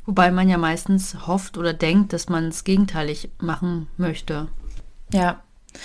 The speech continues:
Speaker 2: ich glaube, das ist bei ganz vielen so der Fall, dass sie sagen, „Nee, ich möchte nicht so werden wie meine Eltern“, aber irgendwo zieht sich das dann doch wie so ein roter Faden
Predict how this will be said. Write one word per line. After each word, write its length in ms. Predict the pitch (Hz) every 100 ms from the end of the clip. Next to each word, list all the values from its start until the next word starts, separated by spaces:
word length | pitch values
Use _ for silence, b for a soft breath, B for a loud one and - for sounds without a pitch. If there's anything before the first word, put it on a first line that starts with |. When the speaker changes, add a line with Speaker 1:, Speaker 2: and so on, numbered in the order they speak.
| B B
Speaker 2:
ich 60 | -
glaube, 260 | 185 196
das 140 | 196 196
ist 120 | 196
bei 120 | 185
ganz 320 | 180 185 202
vielen 380 | - 208 214 226
so 120 | 214
der 140 | 202 202
Fall, 480 | - 202 208 233 233 B B B B
dass 140 | 202 185
sie 60 |
sagen, 520 | 185 185 180 185 180 170
„Nee, 160 | 190 196
ich 160 | 196
möchte 240 | 196 202 220
nicht 200 | 208 202
so 120 | 208
werden 280 | 185 208 202
wie 60 |
meine 240 | 196 190 180
Eltern“, 460 | 185 196 220 214
aber 280 | 214 180 170
irgendwo 840 | 202 214 202 196 175 190 185 185 180 _ - b b b b b b b b
zieht 260 | - 214 202
sich 120 | 196
das 160 | 185 165
dann 140 | 170
doch 140 | 170 185
wie 60 |
so 100 | 170
ein 60 | 170
roter 320 | 170 165 160
Faden 520 | - 160 156 156 151